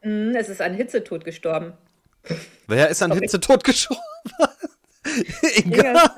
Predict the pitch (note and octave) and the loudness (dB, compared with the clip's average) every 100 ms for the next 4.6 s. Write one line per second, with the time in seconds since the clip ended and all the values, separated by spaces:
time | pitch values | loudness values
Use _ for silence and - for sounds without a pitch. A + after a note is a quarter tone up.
0 | A#3+ E4 - B3 G#3+ - - _ - - | -2 -2 -4 -8 -8 -12 -16 _ -14 -14
1 | - C#4+ D4 C4+ B3 E4 C#4+ A#3 - - | -2 0 0 0 0 2 2 0 -4 -4
2 | B3 D4+ D4 C4 C#4+ D#4 C#4 C#4 B3 C4 | -2 0 0 2 2 2 0 0 0 0
3 | A#3+ A3+ C4 C4 B3 - - A3 A#3 G3+ | 0 0 0 2 2 0 -2 -4 -2 0
4 | F3+ F#3 G3+ A3 A#3+ | 2 0 -2 -4 -8